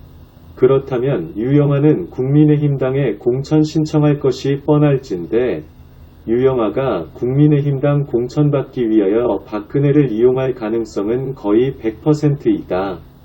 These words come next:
유영아는 박근혜를 이용해서 자신의 정치적 야망을 성취하기 위하여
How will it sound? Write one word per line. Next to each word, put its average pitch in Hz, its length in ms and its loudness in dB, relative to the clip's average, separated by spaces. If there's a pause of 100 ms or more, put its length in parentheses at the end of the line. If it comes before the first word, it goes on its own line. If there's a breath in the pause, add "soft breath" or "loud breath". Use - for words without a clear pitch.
(920)
유영아는 127 800 0
박근혜를 143 680 2
이용해서 113 760 0
자신의 139 580 -2
정치적 127 680 -2
야망을 127 420 0
성취하기 147 760 0
위하여 113 420 2